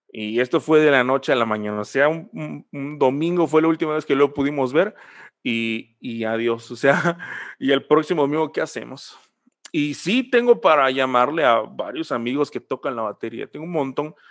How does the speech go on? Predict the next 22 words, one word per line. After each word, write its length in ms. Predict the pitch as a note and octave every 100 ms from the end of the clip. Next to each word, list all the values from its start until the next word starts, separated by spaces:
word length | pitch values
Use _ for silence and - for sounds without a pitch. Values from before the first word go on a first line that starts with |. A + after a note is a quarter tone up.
| - _
de 120 | C#3 C#3
amigos 320 | C#3+ D#3+ -
con 120 | C3
los 160 | B2 -
que 200 | C3 C3
he 40 |
participado 720 | - C3+ - B2 B2 - B2
en 80 | C3
la 60 |
alabanza 400 | A#2+ A2 A2+ C3+
en 40 | B2+
distintas 340 | A#2 C3 C3+
iglesias 420 | B2 G#2+ D3+ E3 -
y 160 | D#3 C#3
yo 160 | D3
le 120 | D3+ C#3
digo 220 | C3+ C#3
fácilmente, 560 | A#2+ C3+ C3 A#2+ B2+
"Oye, 180 | C3 E3
¿sabes 280 | D#3 D#3+ -
qué? 180 | F3+ F2+ - - - -
Necesito, 420 | B2+ B2+ -